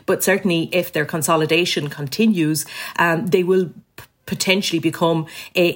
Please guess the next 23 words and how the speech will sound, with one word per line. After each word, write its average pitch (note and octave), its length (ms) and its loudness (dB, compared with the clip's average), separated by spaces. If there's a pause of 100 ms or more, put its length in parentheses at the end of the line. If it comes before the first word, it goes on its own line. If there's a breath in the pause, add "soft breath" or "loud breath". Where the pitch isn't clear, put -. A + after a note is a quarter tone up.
a F3+ 40 4
serious D#3 520 2
anchor D3+ 360 0
to - 100 -4
the - 100 -6
system. G3+ 360 0
But G#3 200 0
what's, A#3+ 360 0 (460)
I A3 80 4
suppose A3 320 2
what A3+ 140 2
we F#3+ 100 2
have - 240 0
to G3 120 -2
keep - 300 -4
in E3 140 -2
mind F#3+ 380 2 (240 loud breath)
is G3+ 140 2
that A3 120 4
no B3+ 240 4
one B3 320 4
party G#3 480 0
alone E3+ 560 2